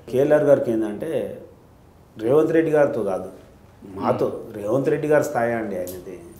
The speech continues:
Speaker 2: మ్మ్.
Speaker 1: రేవంత్ రెడ్డి గారి స్థాయి కాదు, ఈజ్ ఒకసారి గెలిచిన ఎమ్మెల్యే.
Speaker 2: అవును.
Speaker 1: రేవంత్ రెడ్డి గారు పీసీసీ ప్రెసిడెంట్ అయ్యిండు, ఎంపీగా గెలిచిండు, ఆయన ఒక్కరోజు కూడా క్యాన్వాసింగ్ రాలే. మా పార్లమెంట్ రేవంత్ రెడ్డి గారు వెళ్ళేటప్పుడు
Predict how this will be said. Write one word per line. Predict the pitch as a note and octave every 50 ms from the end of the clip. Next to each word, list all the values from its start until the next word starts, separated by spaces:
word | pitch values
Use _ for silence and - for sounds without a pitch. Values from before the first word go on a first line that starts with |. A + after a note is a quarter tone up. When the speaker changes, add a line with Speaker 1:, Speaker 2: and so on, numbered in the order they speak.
| - - A2+
Speaker 2:
మ్మ్. | G#2+ G#2+ G#2 F#2+
Speaker 1:
రేవంత్ | F#2 G2+ A2 A#2+
రెడ్డి | C#3 D3 E3
గారి | D#3+ C#3
స్థాయి | - - F2+ F#2 G#2 G#2+
కాదు, | G#2 F2+ F2 E2+ - F#2+ F2 F2+
ఈజ్ | F2+ - C#3
ఒకసారి | B2 - - - A#2+ C#3
గెలిచిన | C#3 C3 B2+ B2+ - - -
ఎమ్మెల్యే. | G2+ G2 G2 G#2 G#2 F#2+ E2 E2 -
Speaker 2:
అవును. | G2 F#2 F#2+ G2+ - - - - - - - - - - - - - - - -
Speaker 1:
రేవంత్ | - - - G#2+ A#2+
రెడ్డి | C3 C#3 C3+ C#3
గారు | D3 D3 D3+ D3
పీసీసీ | - - C3+ A#2+ A#2 B2 B2+
ప్రెసిడెంట్ | A#2 B2+ B2 A2+ A#2 A#2+ A2+ A2+
అయ్యిండు, | A#2 A#2 A#2+ C#3
ఎంపీగా | C3+ A#2+ G2 G2 F#2+ G#2+ G#2+ A2+
గెలిచిండు, | A2+ A2 A2 G#2 G2+ - G#2+ G2+ G2+ G#2+ - A#2
ఆయన | G#2+ A2 A2
ఒక్కరోజు | G#2+ - A#2 A2+ A2 A2+
కూడా | B2+ A#2+
క్యాన్వాసింగ్ | A#2 - G#2+ G#2+ A2 A2 A2 A2 G#2+
రాలే. | G#2+ G#2 G2+ G2+ G#2 A2 - - - - - - - - - - -
మా | G2+ G2 F#2+ F2 - - - - -
పార్లమెంట్ | G2 G2+ A2+ B2 B2+ B2 A#2
రేవంత్ | C3+ A#2+ G#2 A2 A2 A2+ A2+
రెడ్డి | A#2 A#2 A#2 A#2
గారు | A2+ G2+
వెళ్ళేటప్పుడు | G2 G#2 G#2 F2 - - - - G2 B2 D3 G3+